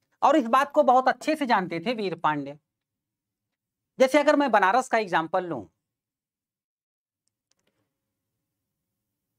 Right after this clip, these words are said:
मलिक काफूर अगर पहुंचता बीएचयू यूनिवर्सिटी के सामने, तो वीर पांडे भाग जाते लंका।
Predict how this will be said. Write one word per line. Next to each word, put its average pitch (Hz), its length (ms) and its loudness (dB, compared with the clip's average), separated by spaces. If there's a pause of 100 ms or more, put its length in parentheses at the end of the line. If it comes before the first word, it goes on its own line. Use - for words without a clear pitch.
(560)
मलिक 277 380 4
काफूर 294 420 4
अगर 277 200 4
पहुंचता 226 500 0 (2000)
बीएचयू 285 480 2 (540)
यूनिवर्सिटी 277 440 0
के 294 100 0
सामने, 165 500 -2 (1400)
तो 202 60 0
वीर 302 260 4
पांडे 277 280 0
भाग 214 220 0
जाते 175 280 0
लंका। 151 360 -2